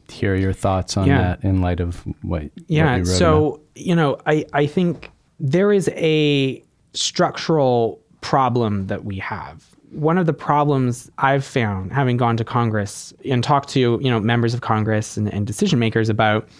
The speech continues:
Speaker 2: the discourse and narratives that are emerging online, is they often talk about these are services, they're free services,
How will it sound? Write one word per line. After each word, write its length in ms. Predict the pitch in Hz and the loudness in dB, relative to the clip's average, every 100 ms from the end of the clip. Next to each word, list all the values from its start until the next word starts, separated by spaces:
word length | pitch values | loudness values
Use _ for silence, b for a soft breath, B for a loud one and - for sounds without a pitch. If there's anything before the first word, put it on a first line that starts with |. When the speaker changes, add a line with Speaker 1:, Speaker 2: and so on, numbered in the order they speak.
| B B | B B
Speaker 2:
the 520 | 127 120 135 123 117 - 120 - | -6 0 0 2 0 -4 -10 -2
discourse 580 | 147 135 - 127 120 - | -2 -2 -2 0 0 0
and 120 | 110 | 0
narratives 380 | 107 113 110 110 | 2 2 2 0
that 100 | 107 | 0
are 180 | 104 104 - - - | -2 -4 -8 -12 -4
emerging 420 | 107 113 110 107 | 0 0 0 -2
online, 480 | 101 110 139 98 98 b b b b - | -2 -2 -2 -2 -8 b b b b -8
is 160 | 123 | -2
they 120 | 135 139 | 0 2
often 300 | 156 - 160 | 2 0 -2
talk 340 | - 120 - | 0 -2 -2
about 540 | 120 104 101 101 95 - b | -2 0 0 0 -2 -8 b
these 240 | 127 117 120 | -2 0 2
are 100 | 110 | 0
services, 1120 | 101 - 165 147 143 131 120 113 113 - - - | 0 0 2 0 0 0 2 2 0 -2 -8 -6
they're 160 | 104 98 | -4 -4
free 280 | - 127 | 0 0
services, 1080 | 120 - 113 113 - 110 104 104 101 107 - | 0 0 0 0 -2 0 0 0 -2 -4 -8